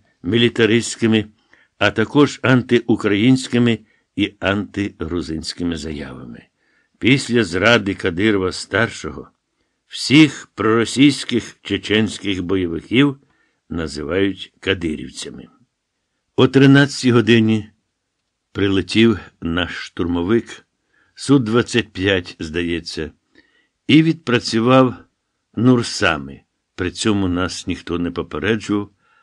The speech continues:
абсолютна секретність, повідомили про наліт за три хвилини до початку, і ще сім чи вісім вертольотів зайшли.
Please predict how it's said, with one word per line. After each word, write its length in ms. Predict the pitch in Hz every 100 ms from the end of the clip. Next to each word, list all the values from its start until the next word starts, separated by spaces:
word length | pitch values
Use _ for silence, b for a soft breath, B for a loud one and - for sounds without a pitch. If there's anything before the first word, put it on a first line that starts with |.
| _
абсолютна 720 | - 104 - 110 139 143 92 82
секретність, 840 | - 71 - 120 - 104 - - _ _ _ _ _
повідомили 640 | - 104 101 98 135 127 120
про 220 | 92 104
наліт 340 | 98 95 113 98
за 180 | 95
три 200 | 95 87
хвилини 580 | 92 90 92 92 90 85 -
до 180 | 87 85
початку, 640 | 82 - 90 85 - 82 - b b b
і 120 | 101
ще 420 | 98 - 113 120 101 b b b
сім 500 | - - 131 127 131
чи 220 | - 107
вісім 500 | 104 107 - 107 104 _ _ _ -
вертольотів 920 | 80 98 98 104 82 71 - 73 -
зайшли. 600 | 76 78 78 - 67 80